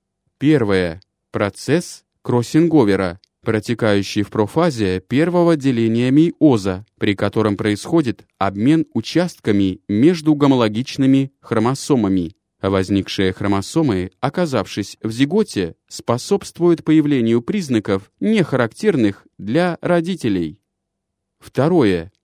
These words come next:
Явление независимого расхождения гомологичных хромосом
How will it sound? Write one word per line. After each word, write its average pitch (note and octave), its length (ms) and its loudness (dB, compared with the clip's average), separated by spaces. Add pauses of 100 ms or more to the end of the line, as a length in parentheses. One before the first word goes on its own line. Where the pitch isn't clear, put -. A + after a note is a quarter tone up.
(340)
Явление A2+ 720 0
независимого D3 880 0
расхождения G#2 1000 -2
гомологичных A#2 840 -2
хромосом D#3 720 0